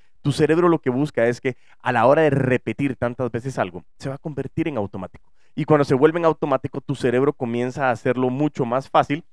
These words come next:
y esa situación consciente de nuestro cerebro, le dejamos el espacio a algo más que nos permite creatividad, ampliación, innovación y comenzar a generar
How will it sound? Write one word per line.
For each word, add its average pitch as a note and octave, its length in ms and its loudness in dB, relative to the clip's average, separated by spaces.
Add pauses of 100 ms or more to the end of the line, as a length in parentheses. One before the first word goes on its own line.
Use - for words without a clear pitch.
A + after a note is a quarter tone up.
(200)
y D3 160 2
esa F3+ 200 2
situación D3+ 600 -2
consciente D#3+ 840 0
de G#2 120 -2
nuestro A#2 340 -2
cerebro, C3 400 2 (220)
le D3 120 4
dejamos E3 340 2
el D3 100 0
espacio C#3+ 500 2
a C3 100 8
algo C#3 220 2
más C3+ 240 2
que D#3+ 80 -4
nos C#3+ 160 -2
permite C3 440 -4 (260)
creatividad, C#3+ 1000 4 (160)
ampliación, A#2+ 720 2 (200)
innovación D3+ 640 4 (180)
y - 280 -2
comenzar F3 420 -2
a F#3+ 100 -4
generar D#3 600 0